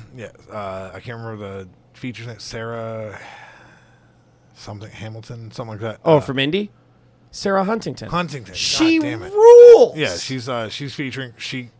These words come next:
Speaker 1: crushed. And, uh, our, uh, Spencer
Speaker 2: Demolke.
Speaker 1: Yeah, he was the, uh, he was the,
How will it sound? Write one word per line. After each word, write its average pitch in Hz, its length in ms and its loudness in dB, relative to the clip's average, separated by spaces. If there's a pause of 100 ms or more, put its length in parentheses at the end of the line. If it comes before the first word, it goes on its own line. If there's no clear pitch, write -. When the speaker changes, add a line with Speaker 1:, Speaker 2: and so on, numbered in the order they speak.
Speaker 1:
crushed. - 480 -10 (1160)
And, 107 220 -12
uh, 101 40 -10
our, 101 640 -8
uh, 98 220 -12
Spencer 120 540 -14 (500)
Speaker 2:
Demolke. 208 420 0 (240)
Speaker 1:
Yeah, 110 240 -14
he 98 180 -16
was 101 220 -14
the, 104 180 -14
uh, 98 180 -14
he 107 100 -14
was 107 140 -12
the, 113 360 -14